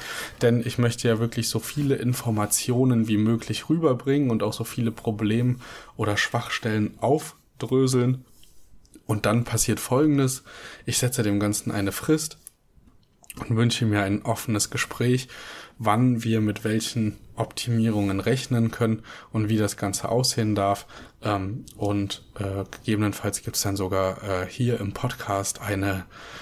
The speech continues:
offene Stellungnahme beziehungsweise eine, ähm,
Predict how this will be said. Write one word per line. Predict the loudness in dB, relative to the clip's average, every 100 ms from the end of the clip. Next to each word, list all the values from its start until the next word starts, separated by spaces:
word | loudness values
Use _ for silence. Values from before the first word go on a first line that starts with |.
| -16 -6
offene | -6 -2 -2 -2
Stellungnahme | 0 0 2 2 2 2 0
beziehungsweise | -2 -4 -2 -2 -2 -2 -2 -2
eine, | -4 -2 -4 -6 -12 -14 -16 -18 -20 -20 -20 -20 -20 -6
ähm, | -4